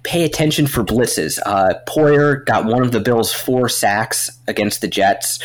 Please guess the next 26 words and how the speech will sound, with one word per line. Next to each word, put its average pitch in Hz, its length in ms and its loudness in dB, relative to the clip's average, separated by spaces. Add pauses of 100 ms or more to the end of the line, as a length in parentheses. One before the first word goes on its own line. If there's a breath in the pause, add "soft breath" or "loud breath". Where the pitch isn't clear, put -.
(500 loud breath)
and 123 120 0
I 131 120 2
would 151 160 2
look 143 240 0
for 139 140 -2
them 113 240 2
to 110 320 0 (160)
try 143 240 2
to 139 60 2
do 123 240 2
that 120 400 2 (120)
some 135 260 2
more, 120 520 2
try 127 180 2
to 120 80 2
rattle 120 480 2
Eli 113 300 2
Manning, 104 560 0 (460 loud breath)
maybe 123 280 2
create 127 340 2
some 139 140 0
confusion 120 540 2
on 110 100 2
the 104 80 0
offensive 107 520 0
line, 101 440 0